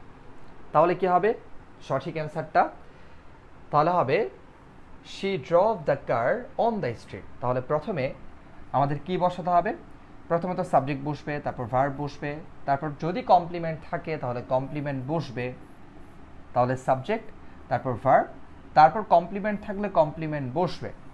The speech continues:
তারপর হচ্ছে মডিফায়ার বসবে, অর্থাৎ প্রিপোজিশনাল ফ্রেজ যেটা, সেটা বসবে। তাহলে প্রিপোজিশনাল ফ্রেজ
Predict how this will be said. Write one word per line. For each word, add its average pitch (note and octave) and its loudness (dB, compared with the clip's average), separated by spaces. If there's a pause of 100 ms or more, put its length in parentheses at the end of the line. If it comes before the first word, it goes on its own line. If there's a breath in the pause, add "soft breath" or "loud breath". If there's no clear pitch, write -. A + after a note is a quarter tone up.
(200)
তারপর F#3+ 4
হচ্ছে C#3 -2 (180)
মডিফায়ার B2+ -2
বসবে, G2+ -8
অর্থাৎ G#2 -2 (420 loud breath)
প্রিপোজিশনাল C3+ -2 (120)
ফ্রেজ D#3+ 2 (140)
যেটা, G3 -2
সেটা A2+ -6
বসবে। - -10 (800 loud breath)
তাহলে B2+ 0
প্রিপোজিশনাল D3 -2
ফ্রেজ G3 -2